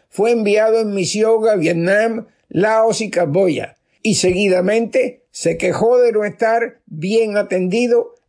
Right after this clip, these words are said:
ahora en su ancianidad. "Yo estoy pasando hambre", dijo,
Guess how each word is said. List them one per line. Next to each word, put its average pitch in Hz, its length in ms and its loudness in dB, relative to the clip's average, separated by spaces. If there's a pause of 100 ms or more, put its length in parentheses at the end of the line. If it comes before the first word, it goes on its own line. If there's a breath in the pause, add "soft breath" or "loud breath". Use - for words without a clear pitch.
ahora 175 640 0
en 180 200 0
su 190 120 -2
ancianidad. 147 720 -2 (340)
"Yo 160 220 0
estoy 233 400 0
pasando 214 640 0
hambre", 180 580 -2
dijo, 170 480 -4